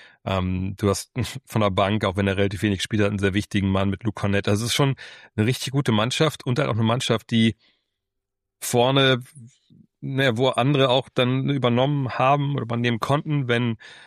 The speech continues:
äh, wenn Wembanyama nicht da war. Aber vor allem hast du halt hinten immer diese Defense. Und natürlich kann man sagen, gut, wenn, wenn Wembanyama hinter dir steht, hast du natürlich als Verteidiger leicht am Ball, weil du immer weißt,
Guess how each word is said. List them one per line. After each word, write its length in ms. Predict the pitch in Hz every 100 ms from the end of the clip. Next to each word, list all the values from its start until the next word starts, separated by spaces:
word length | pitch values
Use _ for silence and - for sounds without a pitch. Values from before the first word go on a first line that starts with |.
| - -
äh, 100 | 107
wenn 20 |
Wembanyama 460 | 113 113 110 117 104
nicht 160 | -
da 160 | 101 120
war. 80 | 127
Aber 120 | 110
vor 180 | - 104
allem 140 | 117
hast 200 | 110 -
du 60 | 107
halt 100 | -
hinten 320 | 120 117 110
immer 180 | 113 101
diese 180 | 95
Defense. 560 | 90 117 - 98 - - _
Und 340 | 113 95 92 -
natürlich 280 | 113 143 123
kann 140 | 107
man 60 | 101
sagen, 140 | 104
gut, 160 | 104 98
wenn, 120 | 98
wenn 120 | 98
Wembanyama 440 | 98 95 95 101
hinter 200 | 98 98
dir 140 | 98 98
steht, 280 | - 101 98
hast 200 | 90 101
du 20 |
natürlich 220 | - 101
als 40 |
Verteidiger 460 | - 90 92 98 95
leicht 300 | 95 98 -
am 160 | 107 92
Ball, 200 | 107 101
weil 140 | 92
du 100 | 101
immer 200 | 107 95
weißt, 320 | 98 98 -